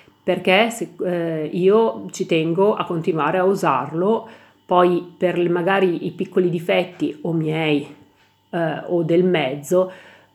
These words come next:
proverò co-, assolutamente a lavorarci. Abbiate pazienza perché anche per me, non dico che è tutto nuovo, però, eh, è un modo, mm,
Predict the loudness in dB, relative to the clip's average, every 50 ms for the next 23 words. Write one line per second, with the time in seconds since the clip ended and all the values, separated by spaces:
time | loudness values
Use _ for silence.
0 | _ _ -2 0 2 2 4 4 2 2 2 2 0 -2 -4 -6 -6 -6 -6 -6
1 | -6 -6 -4 -2 0 0 0 0 0 -2 0 2 2 4 4 4 4 4 4 2
2 | 2 0 0 0 0 0 -2 -2 -2 -2 -2 -4 -4 -8 -14 -14 -10 -10 -8 -10
3 | -10 -14 -20 -20 -20 -20 -14 -8 -6 -6 -4 -4 -6 -6 -8 -8 -4 0 0 2
4 | 2 0 -2 -4 -6 -8 -8 -4 -2 -2 -2 -2 -2 0 0 2 2 2 0 0
5 | -4 -6 -4 -2 -2 0 2 2 2 0 0 -4 -8 -8 -6 -4 -2 0 0 0
6 | 0 -2 -2 -2 -2 -2 -2 -2 -6 -6 -2 0 2 2 4 4 2 2 0 0
7 | -2 -4 -4 -6 -12 -20 -20 -20 -20 -20 _ _ _ _ _ -2 0 4 4 6
8 | 4 4 2 0 -8 -14 -10 -6 -4 -2 -2 -2 -2 -2 0 0 0 2 2 0
9 | 0 2 2 2 2 2 2 2 2 4 4 2 2 0 -2 -6 -8 -8 -8 -10